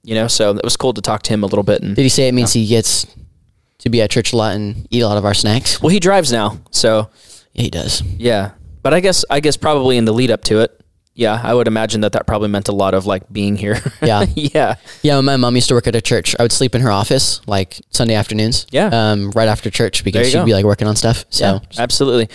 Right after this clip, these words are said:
Speaker 2: every
Speaker 1: But
Speaker 2: Sunday.
Speaker 1: hold on, I don't wanna breeze over this. So were you in the youth group while J O was the youth pastor?
Speaker 2: I was a junior hire while he, I just started to be,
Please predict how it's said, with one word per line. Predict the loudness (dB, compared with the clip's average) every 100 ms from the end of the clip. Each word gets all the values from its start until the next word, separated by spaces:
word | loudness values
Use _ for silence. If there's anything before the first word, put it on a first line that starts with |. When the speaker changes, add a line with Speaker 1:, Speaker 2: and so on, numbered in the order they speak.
| -2
Speaker 2:
every | 0
Speaker 1:
But | 2
Speaker 2:
Sunday. | 0 0 -2
Speaker 1:
hold | -2 0
on, | 0
I | 0
don't | 0
wanna | 2 0
breeze | -2 0 2
over | 4 4
this. | 2 2 0
So | 2 2
were | 2 0
you | 2 4 4 4 0 _ _ _
in | 0 0
the | 2
youth | 2 2 2
group | 0 0
while | -2 0 0
J | 0 2
O | 4
was | 4 2 0
the | 0
youth | 0 0
pastor? | -2 -2 -2 -4 _ _ _ _ -14 -2
Speaker 2:
I | 0
was | 4 4 4 0 -2
a | -2
junior | 2 2 4 2
hire | 0 -2 -2 -2 -6 -12 _
while | -8 -4 -2 -2 -4 -6 -10 -18
he, | -14 -4 -2 -2 -2 -6 -10 -20 _ -2
I | 0
just | 2 0 2
started | 2 0
to | 0
be, | -4